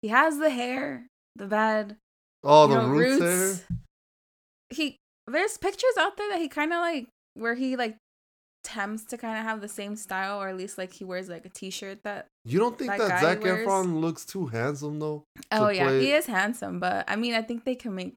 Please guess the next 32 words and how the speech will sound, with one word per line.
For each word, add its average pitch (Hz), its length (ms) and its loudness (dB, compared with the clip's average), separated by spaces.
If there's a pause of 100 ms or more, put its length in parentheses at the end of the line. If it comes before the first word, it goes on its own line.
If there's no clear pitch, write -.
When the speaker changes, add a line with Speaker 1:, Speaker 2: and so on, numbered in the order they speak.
Speaker 1:
like, 180 180 -8
uglify 180 480 -8
him. 202 380 -10 (720)
Speaker 2:
Uglify 170 720 -2
him? 107 240 -6 (260)
Speaker 1:
Yeah. 143 140 2
Speaker 2:
Unless 185 280 4
he 196 100 -2
plays, 180 360 2
like, 151 280 0
unless 143 320 0
it's, - 120 -12
like, 165 160 -6
a 127 80 -4
symbolic 117 680 -4
thing - 240 -10 (560)
where, 139 200 6
like, 127 320 2
he's 139 520 -8 (1300)
actually 139 640 -2
not 120 360 0
that 120 200 0
good 123 180 2
looking, 139 300 -2
but 127 160 2
everyone 139 480 2
around 120 380 2
him, 135 160 -2
'cause 113 160 -8
he's 113 120 -10
so 131 100 -8
charismatic, 110 720 -6